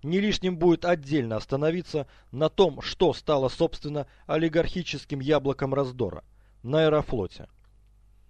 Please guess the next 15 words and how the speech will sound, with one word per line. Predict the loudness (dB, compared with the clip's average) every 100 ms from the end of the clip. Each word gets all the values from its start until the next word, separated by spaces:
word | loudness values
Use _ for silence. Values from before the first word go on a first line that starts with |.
| _ -20 -20 -20 -6
Подобно | 2 6 6 6 0
«АвтоВАЗу», | 0 -2 0 2 2 0 -6 -14 -20 _
эта | -4 0 0
знаменитая | 2 0 0 -2 0 2
на | 4
весь | 2 2 0
мир | -4 -2
авиакомпания | 2 4 4 0 -4 0 0 0 -6 -8 -20 0
была | 4 6
одним | 4 2 -2 0
из | 0
мощнейших | 0 0 0 -2 -2 -2 0
осколков | 0 0 0 2 0 -4 -16 -20 -2
Советской | 2 4 2 0 -4
империи. | -4 0 -2 -2